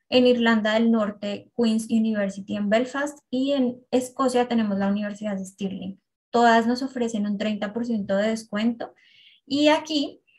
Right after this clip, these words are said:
siempre hago una aclaración y es que los, las universidades ofrecen diferentes tipos de programas. En el caso de Reino Unido, estas universidades solamente ofrecen cursos de inglés académico.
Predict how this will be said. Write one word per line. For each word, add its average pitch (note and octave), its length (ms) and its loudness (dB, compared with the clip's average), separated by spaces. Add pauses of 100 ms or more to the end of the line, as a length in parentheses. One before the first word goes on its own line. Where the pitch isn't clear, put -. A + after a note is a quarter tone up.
(440)
siempre B3+ 360 2
hago B3 140 4
una B3 120 2
aclaración C4+ 600 0
y G#3+ 60 -4
es A3 120 -8
que A#3 120 -4
los, B3 260 2
las A#3 500 -2
universidades A#3 760 0
ofrecen A3 380 -4
diferentes G3+ 640 -4
tipos G#3+ 380 -6
de A3+ 80 -2
programas. A#3+ 800 0 (100)
En A3 220 -2
el G3 160 -4
caso G3 340 2
de G3+ 80 0
Reino G3+ 340 0
Unido, G#3 520 -4
estas A#3+ 400 0
universidades A3+ 760 -2
solamente A3 520 -4
ofrecen A3 480 -6
cursos A3 400 -2
de A3 80 -2
inglés A3 480 0
académico. G#3 880 -2